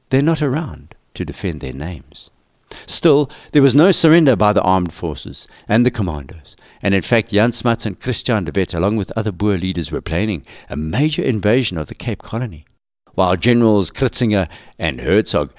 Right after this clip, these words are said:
had already been causing mayhem in the Cape, no large-scale invasion had yet taken place, but that was going to change. And also, waiting for his moment to launch his own personal attack,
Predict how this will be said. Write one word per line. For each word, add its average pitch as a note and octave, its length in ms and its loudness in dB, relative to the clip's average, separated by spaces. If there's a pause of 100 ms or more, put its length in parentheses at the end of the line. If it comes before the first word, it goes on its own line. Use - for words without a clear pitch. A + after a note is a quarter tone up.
(160)
had D#2+ 200 -2
already E2 480 -2
been E2 180 -4
causing D2 480 -6
mayhem F2+ 520 -2
in D#2+ 100 -10
the E2+ 80 -6
Cape, A2 300 -4 (260)
no C3+ 320 4
large-scale G2 640 0
invasion D#2+ 480 -4
had C2 180 -10
yet D2 260 -8
taken - 260 -10
place, - 360 -12 (120)
but - 180 -14
that D#2+ 220 -6
was A#1+ 380 -10
going - 200 -8
to - 140 -20
change. - 480 -10 (580)
And E2 160 -2
also, C#3+ 460 4 (320)
waiting C3 300 2
for A2 120 2
his B2 240 2
moment B2 320 4
to A#2 60 2
launch A2+ 340 4
his A2 160 2
own A2+ 180 2
personal A#2 440 0
attack, - 380 -4